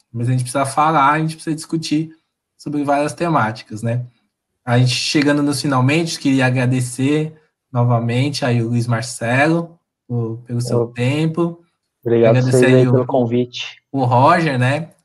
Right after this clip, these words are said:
Speaker 1: E eu queria abrir rapidinho pra vocês, se vocês, é, querem falar alguma coisa pra gente ir pro, encerrar.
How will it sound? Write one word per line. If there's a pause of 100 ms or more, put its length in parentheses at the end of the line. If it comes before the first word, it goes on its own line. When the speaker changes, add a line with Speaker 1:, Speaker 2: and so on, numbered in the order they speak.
(100)
Speaker 1:
E
eu
queria
abrir
rapidinho
pra
vocês,
se
vocês, (800)
é,
querem
falar
alguma
coisa
pra
gente (180)
ir
pro, (180)
encerrar.